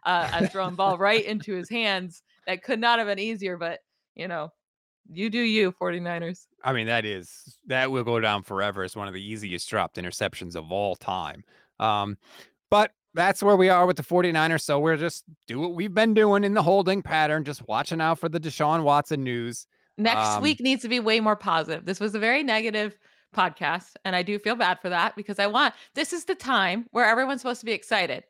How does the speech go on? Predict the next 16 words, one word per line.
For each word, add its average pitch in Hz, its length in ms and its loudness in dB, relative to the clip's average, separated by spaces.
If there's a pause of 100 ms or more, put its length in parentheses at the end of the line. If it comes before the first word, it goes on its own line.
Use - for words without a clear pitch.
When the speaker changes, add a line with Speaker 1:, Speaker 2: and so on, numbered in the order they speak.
(340)
Speaker 1:
Like, 220 160 -2
yes, 277 240 2
I 240 160 2
am 254 180 2
talking 214 340 -2
myself 180 380 -2
into 165 160 -6
Mitch 151 240 -8
Trubisky 156 380 -10
with 147 100 -12
the, 147 100 -10 (140)
with 175 80 -8
the 156 60 -10
Steelers. 151 420 -4 (500)
Oh, 320 140 4
well, 302 400 4